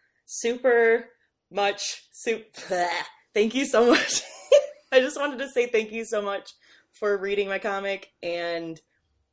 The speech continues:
for supporting me. If you support me on Patreon, if, like, even if all you do is follow me, you never talk to me, you just kind of are one of those silent followers. Thank you. Because, like, just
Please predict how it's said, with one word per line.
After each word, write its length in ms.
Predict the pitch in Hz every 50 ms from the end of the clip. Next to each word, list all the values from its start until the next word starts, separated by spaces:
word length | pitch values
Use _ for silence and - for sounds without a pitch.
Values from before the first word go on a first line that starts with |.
| _ _ - - -
for 540 | 196 180 180 175 170 165 165 165 165 165 165 - - -
supporting 680 | - - - 254 - - - 262 269 269 262 254 254
me. 320 | 254 247 247 247 247 - -
If 100 | - -
you 60 | 170
support 240 | - - - 170 -
me 60 | 139
on 100 | 131 -
Patreon, 640 | - - - 240 240 - 233 196 175 165 156 147 - -
if, 160 | - 185 - _ _ _ _ _ _ _ -
like, 200 | 175 170 - - _ -
even 180 | 254 262 311
if 100 | 330 330 294
all 80 | 277 269
you 80 | 262
do 100 | 226 240
is 140 | 233 226 226 -
follow 280 | 190 170 175 180 175
me, 160 | 156 151 147 147
you 120 | 175 175 175
never 300 | 185 180 180 180 175 170
talk 300 | - 208 175 165 165 -
to 60 | 165
me, 240 | 160 156 151 151 151
you 120 | 151 151
just 240 | 151 165 156 - -
kind 140 | - 180 175
of 100 | 160 165
are 120 | 160 151 -
one 160 | 160 170 165
of 60 | 160
those 160 | 160 160 160 -
silent 280 | 160 151 147 135 -
followers. 400 | - 147 - 87 85 110 151 - -
Thank 240 | - 160 165 160 -
you. 220 | 147 139 143 156 - - - _ _ _
Because, 580 | - 156 156 185 175 170 165 165 160 - - - -
like, 380 | 165 151 151 147 151 - - _ _ _ _ _ _ _ _ _ _ _ _ _ _ _ _ _ _ _ _ _ _ _ _ -
just 300 | - 202 190 - - -